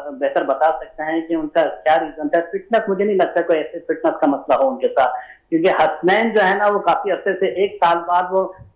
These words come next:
मैच खेल रहे थे पाकिस्तान की तरफ से, तो उनके ऊपर ज्यादा रिलाय किया, क्योंकि ज्यादा एनर्जी होगी उनमें,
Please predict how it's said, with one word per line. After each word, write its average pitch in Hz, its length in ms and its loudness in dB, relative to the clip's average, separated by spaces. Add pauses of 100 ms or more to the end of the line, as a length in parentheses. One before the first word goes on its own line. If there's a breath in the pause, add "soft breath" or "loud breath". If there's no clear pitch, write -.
मैच 170 260 2
खेल 175 220 0
रहे 180 120 2
थे 180 80 0
पाकिस्तान 165 500 -2
की 175 80 -2
तरफ 170 240 -2
से, 180 140 -2
तो 180 140 0
उनके 202 420 -2
ऊपर 185 240 2
ज्यादा 160 200 2
रिलाय 160 280 2
किया, - 280 -6
क्योंकि 180 220 -6
ज्यादा 156 520 -2
एनर्जी 190 360 -6
होगी 202 260 -4
उनमें, 208 220 -8